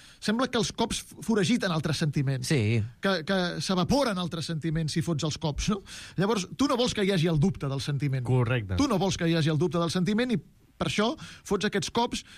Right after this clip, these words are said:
Speaker 1: que de vegades són d'intensitat tres, justament
Speaker 3: <laughs> De
Speaker 1: perquè
Speaker 3: tres, eh?
Speaker 1: no vols que ningú... No vols que ningú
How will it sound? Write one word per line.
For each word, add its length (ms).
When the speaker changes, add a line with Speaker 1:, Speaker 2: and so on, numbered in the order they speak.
Speaker 1:
que 80
de 80
vegades 200
són 140
d'intensitat 640
tres, 520
justament 540
Speaker 3:
<laughs> 160
De 100
Speaker 1:
perquè 440
Speaker 3:
tres, 80
eh? 60
Speaker 1:
no 100
vols 180
que 120
ningú... 420
No 120
vols 160
que 80
ningú 480